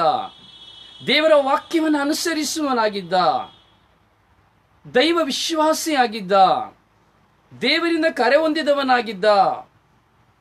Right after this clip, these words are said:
ದೇವರ ಧರ್ಮಶಾಸ್ತ್ರವನ್ನು ಅನುಸರಿಸುವವನಾಗಿದ್ದ. ನ್ಯಾಯ, ನೀತಿ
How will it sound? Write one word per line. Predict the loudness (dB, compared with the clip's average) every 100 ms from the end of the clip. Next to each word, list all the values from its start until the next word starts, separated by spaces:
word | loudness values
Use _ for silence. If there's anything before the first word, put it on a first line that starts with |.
| _ _ _ _ -8
ದೇವರ | -2 0 2 2
ಧರ್ಮಶಾಸ್ತ್ರವನ್ನು | 2 0 0 0 0 0 -2 -2 0
ಅನುಸರಿಸುವವನಾಗಿದ್ದ. | 0 -2 -4 -4 -6 -6 -6 -2 -2 -4 -4 0 0 -4 -12 _ _ _ _ _ _ _ _ _ _ _ _ _ _ _ _ _ _ _ _ _ _ _ _ _ _ _ _ _ _ _ _ _ _ _ _ -8
ನ್ಯಾಯ, | 0 4 4 4 2 2
ನೀತಿ | 0 -2 -2 -6 -6 -10